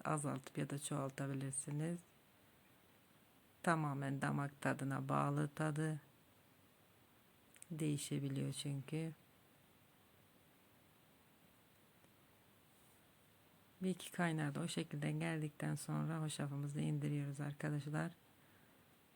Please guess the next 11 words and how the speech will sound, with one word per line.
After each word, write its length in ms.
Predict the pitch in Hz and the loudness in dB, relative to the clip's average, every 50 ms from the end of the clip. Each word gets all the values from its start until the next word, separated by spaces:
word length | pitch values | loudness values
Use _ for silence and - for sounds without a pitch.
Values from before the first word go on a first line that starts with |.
| - - | -10 -8
Bu 60 | 180 | -6
şekilde 520 | - - 156 147 147 - - 143 143 147 | -4 -2 -2 -2 -2 -4 -6 -4 0 0
hazır. 540 | 147 131 147 156 156 151 151 156 160 156 147 - | 0 0 0 0 0 0 0 0 0 -2 -2 0
Ilıdıktan 600 | - 165 170 170 151 151 147 - - 156 151 147 | 0 2 4 4 4 2 0 2 2 2 4 4
sonra 460 | 143 - - 147 147 143 139 135 135 | 2 2 2 2 2 2 2 2 2
dolaba 340 | 143 160 160 160 156 151 156 | 2 2 4 4 4 2 2
katıyoruz. 720 | 151 - 156 156 147 - - 156 151 151 151 165 170 160 - - - - - - - - - - - - - - - - - - - - - - | 2 2 -2 -2 -2 -2 0 0 2 2 2 2 0 0 -2 -8 -10 -20 -20 -20 -20 -20 -20 -20 -20 -20 -20 -20 -20 -20 -20 -20 -20 -20 -20 -8
Servisini 580 | - - 185 165 147 135 135 - - 147 147 | 0 4 4 6 6 4 2 0 2 2 2
soğuk 420 | 143 - - 170 160 147 143 - - | 0 2 2 4 4 4 2 2 0
yapıyoruz 480 | 143 139 139 - 139 139 135 143 131 | 0 0 0 0 0 0 0 0 0
arkadaşlar. 840 | 143 147 139 - - 147 143 143 143 - - 160 160 170 175 175 - | 0 0 0 0 0 0 2 2 0 0 0 0 2 2 2 0 -2